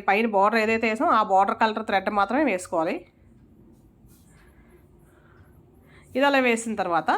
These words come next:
ఈ రెండో వైపు ఉంది కదా, ఓపెన్ అయిపోకుండా అది కూడా మనం స్టిచ్ చేసుకోవాలి. So ఇంతవరకు నార్మల్గా మనకు బోర్డర్, ఇది హాఫ్ ఇంచ్ బోర్డర్ కాబట్టి వేద్దాం అనుకున్నాను, కాబట్టి నేను వన్ ఇంచ్ వెడల్పు చేసుకున్నాను. వన్ ఇంచ్ బోర్డర్ వేద్దాం అనుకుంటే టూ ఇంచెస్ తీసుకోవాలన్నమాట. ఎంత వేద్దాం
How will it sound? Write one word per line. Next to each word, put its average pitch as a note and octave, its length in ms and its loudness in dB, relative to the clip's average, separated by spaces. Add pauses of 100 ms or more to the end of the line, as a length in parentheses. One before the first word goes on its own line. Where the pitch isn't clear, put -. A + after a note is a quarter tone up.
(300)
ఈ F4 140 -2
రెండో D#4 220 2
వైపు C#4+ 160 -2
ఉంది C4+ 140 -2
కదా, D#4+ 160 0
ఓపెన్ A#3 240 -2 (160)
అయిపోకుండా G#3 480 -4
అది A3+ 140 -6
కూడా F4+ 140 0 (220)
మనం E4 140 -2 (500)
స్టిచ్ - 220 0
చేసుకోవాలి. - 440 -6
So E4 60 0 (100)
ఇంతవరకు C4+ 400 -2
నార్మల్గా B3 400 2
మనకు A3 220 -2
బోర్డర్, F3+ 300 2
ఇది B3+ 180 0
హాఫ్ A#3 240 4
ఇంచ్ C4+ 200 -2
బోర్డర్ A#3+ 300 2
కాబట్టి A#3 360 0 (540)
వేద్దాం A3+ 240 4
అనుకున్నాను, B3+ 280 0
కాబట్టి D4 180 0
నేను C4 140 0
వన్ A3+ 120 2
ఇంచ్ D4+ 160 0
వెడల్పు G#3+ 280 0
చేసుకున్నాను. F3 400 -8
వన్ G#3+ 140 2
ఇంచ్ D4 200 2
బోర్డర్ B3 260 2
వేద్దాం A#3+ 240 2
అనుకుంటే C4 340 -4
టూ D4+ 140 2
ఇంచెస్ D4+ 300 -2
తీసుకోవాలన్నమాట. F#3 460 -4 (120)
ఎంత G3+ 140 -4 (240)
వేద్దాం A#3+ 260 2